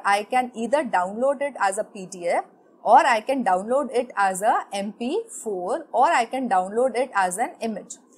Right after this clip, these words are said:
So it's your choice whether you want to download it as a P D F or as a M P four. You can also download it as a P P T. If I go back, I can see that I can also download it as a P P T.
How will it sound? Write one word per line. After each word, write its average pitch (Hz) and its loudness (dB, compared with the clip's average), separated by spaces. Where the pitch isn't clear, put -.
So - -2
it's 339 -4
your 240 2
choice 196 -2
whether 202 -2
you 294 -4
want 214 -4
to 262 -6
download 226 0
it 285 -2
as 196 2
a 208 -10
P 190 -10
D 180 -6
F 277 0
or 202 -2
as 190 0
a 226 -4
M 185 -10
P 196 -12
four. 190 -6
You 269 -4
can 359 -2
also 233 0
download 220 2
it 226 -2
as 190 2
a 285 2
P 240 -4
P 233 -8
T. - -12
If - -6
I 220 4
go 262 4
back, 220 4
I 196 2
can 240 -4
see 240 -6
that 220 4
I 196 0
can 226 -4
also 220 -4
download 196 -4
it 196 -14
as 190 0
a 320 2
P 247 -6
P 202 -10
T. - -12